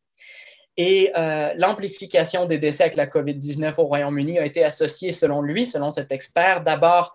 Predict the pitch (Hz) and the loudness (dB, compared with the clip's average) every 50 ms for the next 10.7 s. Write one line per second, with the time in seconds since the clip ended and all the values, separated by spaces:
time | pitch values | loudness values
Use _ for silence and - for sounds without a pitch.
0 | _ _ _ _ _ _ - 175 160 - - - 247 208 196 - - - 208 190 | _ _ _ _ _ _ -4 -4 -4 2 4 4 4 4 2 -2 -2 0 0 0
1 | 165 156 160 151 - - 170 156 151 151 143 147 - 175 170 156 151 139 139 139 | 2 0 0 0 0 -2 -4 -2 -2 -4 -4 -6 -4 -4 -4 -4 -4 -4 -6 -8
2 | 139 139 - - 147 147 147 165 190 202 202 _ _ _ _ - _ _ - 208 | -8 -8 -6 -6 -4 -4 -4 -6 -8 -10 -14 _ _ _ _ -20 _ _ -2 0
3 | 214 208 208 - - 220 214 208 208 - - - _ - 160 151 147 147 190 202 | 0 0 0 -2 0 0 -2 -2 -4 -10 -20 -14 _ -8 -8 -6 -4 -4 -2 -2
4 | - - - 226 208 196 185 170 175 175 - 190 190 190 185 190 - 156 143 - | -2 0 2 2 2 2 0 -4 -4 -2 0 2 2 2 0 0 -4 -6 0 4
5 | 170 165 160 156 156 165 175 180 180 - - - - - 139 147 143 - - 151 | 4 4 4 4 0 -2 -2 -4 -4 -8 -14 -16 -8 -4 -4 -4 -4 -2 -4 -4
6 | 147 143 139 - - 156 156 165 160 - 151 139 147 147 143 - 196 208 196 - | -4 -4 -6 -6 -4 0 0 0 0 -2 -6 -8 -8 -4 0 0 0 0 0 -4
7 | 160 143 - 151 143 135 135 139 143 147 147 - 139 120 - 107 101 - _ - | -8 -8 -6 -6 -6 -8 -8 -10 -8 -8 -10 -10 -12 -16 -18 -18 -20 -20 _ -20
8 | - - - - - 160 - - 160 147 - 180 175 160 - 202 214 208 196 160 | -20 -20 -14 -12 -10 -10 -8 -6 -6 -6 -6 -6 -8 -8 -8 -8 -10 -10 -8 -6
9 | 165 160 156 - 156 147 - - 185 226 247 247 - - - - - - - - | -6 -6 -4 -4 -6 -4 -2 0 0 0 0 -2 -8 -18 -20 -20 -20 -12 -2 -2
10 | 202 196 - - 220 214 196 180 175 175 185 202 214 208 | -2 0 0 0 0 2 2 2 2 2 2 2 0 -2